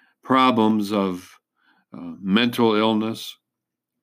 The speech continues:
we pray for all of those and ask your blessing and comfort and healing on them.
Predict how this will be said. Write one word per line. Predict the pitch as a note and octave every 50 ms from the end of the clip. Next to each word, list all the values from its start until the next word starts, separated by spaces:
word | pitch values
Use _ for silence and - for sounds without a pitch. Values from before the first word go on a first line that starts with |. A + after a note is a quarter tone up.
| _ _ _ _ -
we | G#2+ G#2
pray | G2+ - - A2+ A2 A2
for | G#2 - A2+ -
all | - G2 G#2+ A2 G#2+ G2
of | F2+ E2 D#2
those | D#2+ E2 D#2 D2 C#2 D2 D#2 F#2+ - - - - _ _ _ _ _ _ _ _ _ _ _ _ _ _ -
and | F#2+ F#2 F#2+
ask | F#2+ F#2 F2+ - - - -
your | G2 F2 E2
blessing | D#2 - G2+ G#2+ G#2+ G#2 - - G#2 G#2 G2
and | E2+ D#2 D#2 -
comfort | - G#2+ G2+ F#2+ - - G2 F#2
and | F#2 F2+ E2 D#2
healing | E2 F2 E2+ D#2+ D#2 D2+ C#2+ C#2+
on | D2+ D#2 D2 C#2+ C2+ B1+
them. | B1 A#1 B1 - -